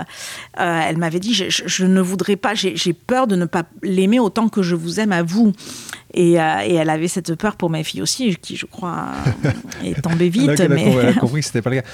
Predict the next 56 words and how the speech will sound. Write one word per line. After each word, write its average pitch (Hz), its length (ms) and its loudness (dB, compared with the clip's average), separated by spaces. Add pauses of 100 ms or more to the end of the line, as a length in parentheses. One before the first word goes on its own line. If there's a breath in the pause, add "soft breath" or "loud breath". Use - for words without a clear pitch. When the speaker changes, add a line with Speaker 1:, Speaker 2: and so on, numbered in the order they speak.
Speaker 2:
Là, 156 60 2
il 175 60 0
se - 80 -8
passe 170 160 -2
aussi 160 120 -4
quelque 156 220 -2
chose, 220 300 -4
c'est 139 140 0
toi 202 160 -4
qui - 140 -6
décides 139 440 -2
de 110 100 -2 (180)
quitter 190 520 0
Speaker 1:
Oui, 247 220 4 (180)
ouais, 220 180 4
Speaker 2:
le 208 60 6
Speaker 1:
ouais, 196 60 6
Speaker 2:
navire 131 320 4
Speaker 1:
ouais. 123 40 2
Speaker 2:
amiral, 180 300 0
Speaker 1:
Mhm. 240 240 8
Speaker 2:
et 233 40 6
donc 117 140 2
tu - 80 -4
me 160 60 2
dis, 208 80 2
l'auberge 165 260 2
existe 139 240 -4
encore 165 200 -2
aujourd'hui ? 214 240 -4 (320 loud breath)
Speaker 1:
Alors, 185 220 0
elle, 202 140 0
Speaker 2:
C'est 226 140 0
Speaker 1:
elle - 80 4
Speaker 2:
à - 20 4
vous, 226 80 4
c'est 302 60 8
à - 60 2
Speaker 1:
existe - 100 4
Speaker 2:
la 277 80 2
Speaker 1:
plus 170 100 0
Speaker 2:
famille ? 339 140 6
Speaker 1:
sous 311 160 2
forme, 233 360 0
oui, 269 140 0
oui, 349 140 0
elle 175 100 0
n'existe 190 400 -4
plus 247 180 -6
sous 214 140 -4
forme 165 240 -6
d'auberge, 233 480 -2
on 190 80 0
l'a 165 100 0
transformée, 180 840 -4
euh, 98 40 -4